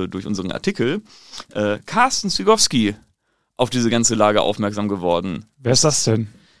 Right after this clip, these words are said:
Speaker 1: Das ist ein Ratsmitglied der Grünen und Carsten Zygowski, der ist auch gleichzeitig im Aufsichtsrat der Stadtwerke Castrop-Rauxel sowie im Verwaltungsrat des E U V.
Speaker 2: Ah ja.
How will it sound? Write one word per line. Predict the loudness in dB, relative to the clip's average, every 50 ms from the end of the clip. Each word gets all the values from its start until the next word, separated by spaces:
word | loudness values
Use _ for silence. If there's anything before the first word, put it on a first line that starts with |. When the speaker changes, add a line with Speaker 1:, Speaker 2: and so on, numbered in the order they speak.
| _ _ _ _ _ _ _
Speaker 1:
Das | -8 -6 -4 -4 -6
ist | -6 -8 -10 -10 -10 -6 -4
ein | -4 -2 -2
Ratsmitglied | -2 -2 -2 -2 -2 -2 -4 -4 -4 -4 -4 -4 -4 -4 -2 -2
der | -2 -2
Grünen | -2 0 2 4 4 4 4 2 0 -4 -6 _ _ _ -10 -6
und | -6 -6
Carsten | -2 -2 -2 -2 -2 -6 -8
Zygowski, | -6 -4 -4 -2 -2 -4 -4 -4 -4 -4 -4 -4 -4 -4
der | -2 -2 0 -2 -2 -4 -8 _ _
ist | -20 -20 -20 _
auch | _ -16 -14 -10
gleichzeitig | -6 -4 -4 -4 -4 -4 -4 -4 -4 -6 -8 -8 -10 -6 -2
im | 0 0 0 0
Aufsichtsrat | 2 0 0 2 2 2 0 0 0 -2 -2 0 2 2 2 0 -2 -4
der | -2 -2 -2
Stadtwerke | 2 2 0 2 2 0 0 0 0
Castrop-Rauxel | -2 -2 -2 0 0 -2 2 2 2 2 2 2 0 -2 -2 -2 -6 -12 -20 -18 -8
sowie | -2 -2 0 2 2 2
im | 0 0
Verwaltungsrat | 0 -2 -2 0 2 2 2 2 0 -4 -6 -4 -2 -2 -2 -2 -2 -6 -10 -8
des | -6 -6 -6 -4 -2
E | -2 -2
U | -2 -2 -4
V. | 0 0 2 2 2 0 -2 -6
Speaker 2:
Ah | -8 -6 -6
ja. | -4 -6